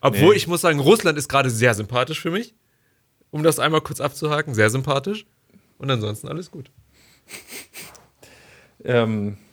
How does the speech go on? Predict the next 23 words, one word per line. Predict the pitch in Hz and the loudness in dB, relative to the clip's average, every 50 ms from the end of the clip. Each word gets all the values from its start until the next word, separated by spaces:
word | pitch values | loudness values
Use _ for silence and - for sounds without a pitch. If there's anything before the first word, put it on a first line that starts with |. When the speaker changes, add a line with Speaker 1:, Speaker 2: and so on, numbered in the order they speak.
| _ _ _ - - _ _ _ _ _ _ _ | _ _ _ -18 -18 _ _ _ _ _ _ _
Speaker 2:
puh, | _ - - 202 180 117 104 - _ - | _ -12 -8 -6 -6 -6 -8 -10 _ -14
nee, | 165 123 123 135 - - - - - - - - _ | -10 -8 -6 -6 -6 -10 -14 -18 -20 -20 -20 -18 _
ich | - 120 156 | -4 -2 -2
habe | 185 185 - 165 | -2 -2 -4 -8
diese | 175 185 180 170 | -6 -6 -4 -4
Woche | 180 180 - | -4 -4 -4
auch | - - - | -6 -8 -6
keinen, | - 170 147 143 143 131 | -6 -6 -6 -6 -8 -8
keinen | - - 165 160 | -6 -4 -4 -2
Bock | 160 156 - | -2 -4 -4
auf | 151 - - | -6 -8 -8
Politik. | - 151 139 135 - - 143 - - - _ _ _ _ _ _ _ _ _ _ _ _ _ _ _ _ | -10 -10 -8 -8 -10 -12 -14 -14 -16 -20 _ _ _ _ _ _ _ _ _ _ _ _ _ _ _ _
Speaker 1:
Hm, | 156 131 120 104 90 90 _ | -4 -2 -2 -2 -4 -8 _
Speaker 2:
Keinen | - - 135 120 | -6 -2 0 0
Speaker 1:
gut. | - 127 | 0 -2
Speaker 2:
Bock. | - - - - - _ _ | -6 -10 -18 -20 -20 _ _
Ähm, | - 147 135 | -4 -4 -2
vielleicht | 139 - 180 208 208 208 | 0 2 2 2 2 2
das | 165 123 135 | -4 -4 -2
Wichtigste | 175 202 - 233 226 - - 190 | -4 -4 -2 -4 -6 -2 -4 -2
vorweg, | - - 160 131 156 160 160 - - _ _ | 0 0 0 0 0 -2 -4 -8 -16 _ _
das | - 120 123 | -4 -4 -4
ist | 127 127 127 127 | -4 -8 -10 -14